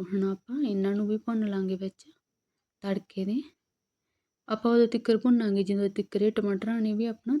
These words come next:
ਤੇਲ ਨਹੀਂ ਛੱਡ ਦਿੰਦੇ। ਤੇ ਟਮਾਟਰਾਂ ਨੇ ਆਪਣਾ ਤੇਲ ਛੱਡਤਾ ਹੈ ਜੀ ਤੜਕੇ ਨੇ। ਥੋੜ੍ਹਾ ਜਿਹਾ ਆਪਾਂ ਧਨੀਆ ਪਾ ਲਿਆ ਵਿੱਚ। ਤੇ ਹੁਣ ਆਪਾਂ ਮਸਾਲੇ ਪਾਵਾਂਗੇ। ਨਮਕ ਪਹਿਲਾਂ ਆਪਾਂ ਦਾਲ 'ਚ ਪਾਇਆ ਸੀ, ਥੋੜ੍ਹਾ ਹਿਸਾਬ ਨਾਲ ਹੀ ਪਾਇਓ।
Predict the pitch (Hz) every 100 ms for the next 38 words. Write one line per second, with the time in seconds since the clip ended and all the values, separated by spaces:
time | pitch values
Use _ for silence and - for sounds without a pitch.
0 | 302 214 202 190 190 - 180 180 190 185
1 | 220 262 _ _ _ _ _ _ _ _
2 | _ _ _ _ _ 208 208 208 208 196
3 | 208 202 202 196 202 196 202 202 196 196
4 | 185 170 - 185 185 240 226 214 - 208
5 | 240 294 - 196 208 226 220 208 220 208
6 | 190 180 185 190 202 214 - 285 302 _
7 | _ _ _ _ - 214 214 208 202 196
8 | 202 190 185 190 190 185 185 185 214 269
9 | _ - - - - _ _ _ _ _
10 | _ _ _ _ _ - 208 202 196 202
11 | 220 214 233 - 202 196 190 - 196 196
12 | 196 196 226 240 - 202 - 226 226 202
13 | 196 220 226 202 208